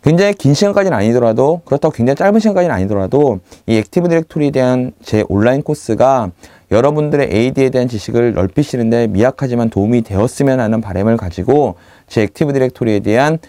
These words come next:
이런 정석 시리즈의 일곱 번째 편, 그리고 전체 시리즈를,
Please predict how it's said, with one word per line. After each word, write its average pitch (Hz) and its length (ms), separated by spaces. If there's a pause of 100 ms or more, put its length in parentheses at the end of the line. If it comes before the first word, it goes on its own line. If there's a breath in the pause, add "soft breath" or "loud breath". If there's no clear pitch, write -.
이런 90 300
정석 110 360
시리즈의 104 640 (240)
일곱 135 280
번째 117 220
편, 82 260 (120)
그리고 110 180
전체 107 360
시리즈를, 120 680